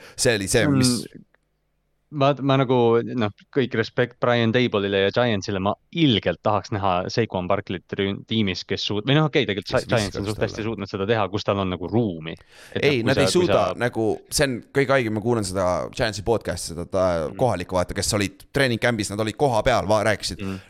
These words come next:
Speaker 1: Nad, s-, na-, nad ei tohi rääkida kõike, mis tund-, näevad väljakul, sest nad vaatavad tervet, tervet, vaata, practice'it, mida kõik meedia, meedia ei saa näha. Sest nad, nad on viitanud nii palju viite ja räägivad praegu juba, räägivad, et me nägime siukseid asju Barkley'ga off-seasonil, nagu,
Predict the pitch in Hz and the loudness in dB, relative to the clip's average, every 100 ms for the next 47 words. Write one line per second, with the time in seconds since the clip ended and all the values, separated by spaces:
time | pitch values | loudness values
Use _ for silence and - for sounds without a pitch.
0 | 123 - - _ - - - - _ _ | -2 -2 -6 _ -12 -10 -6 -8 _ _
1 | - 120 120 165 180 196 196 117 - - | -6 -4 0 2 2 2 0 0 0 0
2 | 104 - 110 113 151 117 98 101 92 87 | -6 -4 -4 0 2 2 0 -2 -4 -6
3 | 107 123 107 120 120 98 143 127 95 - | -2 0 2 0 0 0 0 0 -2 -4
4 | 131 127 92 - 95 95 107 101 92 - | 0 2 0 -4 -6 -4 -4 -4 -6 -10
5 | 85 104 87 90 - 123 113 107 117 101 | -6 -4 -2 -2 -4 -2 -2 0 0 0
6 | 95 107 101 85 87 87 131 107 90 73 | 0 0 -2 -2 -4 0 0 0 -4 -8
7 | _ - - - 160 147 - - _ _ | _ -20 -18 -4 -2 -2 -4 -20 _ _
8 | 131 135 117 175 110 104 139 139 139 107 | -2 0 2 0 -2 0 0 2 0 0
9 | 131 - 92 - - 107 107 123 139 113 | -2 -4 -10 -12 -6 0 2 2 0 -2
10 | 104 135 135 104 - 135 120 101 95 - | -2 0 0 0 0 0 0 -4 -8 -14
11 | _ _ _ 135 175 175 127 113 - 190 | _ _ _ -12 -10 -8 -6 -2 0 0
12 | 175 131 156 185 135 131 123 - 95 92 | -2 -2 -2 -2 -2 0 -2 -2 -4 0
13 | 107 - - 113 107 101 85 78 92 | 0 -2 -4 -4 -4 -4 -6 -6 -6